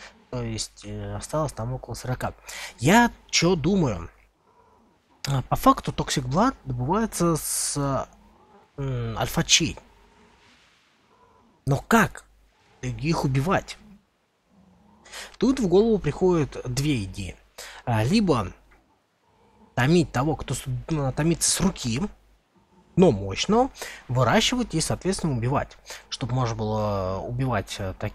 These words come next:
ну, то есть томить, э, каких-то диких динозавров и, э, уже, э, э, сбрасывать у них голод, чтоб они быстрее томились. То есть создавать бутылки. А либо же,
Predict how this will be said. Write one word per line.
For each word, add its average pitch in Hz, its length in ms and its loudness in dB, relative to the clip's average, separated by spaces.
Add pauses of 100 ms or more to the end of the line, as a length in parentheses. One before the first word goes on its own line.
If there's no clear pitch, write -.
ну, 117 180 -4
то - 140 -8
есть 101 160 -6
томить, 110 420 -4
э, 98 120 -6
каких-то - 360 -10
диких 208 360 0
динозавров 233 580 2
и, 196 260 -4
э, 104 420 -4 (120)
уже, 104 520 -2 (760)
э, 127 560 4 (500)
э, 101 420 -8
сбрасывать 120 1300 -4
у 131 40 -2
них 151 160 2
голод, 123 420 -2
чтоб - 300 -10
они 135 160 -4
быстрее 135 520 -4
томились. 113 600 -4 (480)
То - 40 -14
есть 95 120 -8
создавать 127 320 -2
бутылки. 131 520 -6 (580)
А 123 140 2
либо 101 500 -2
же, 254 420 2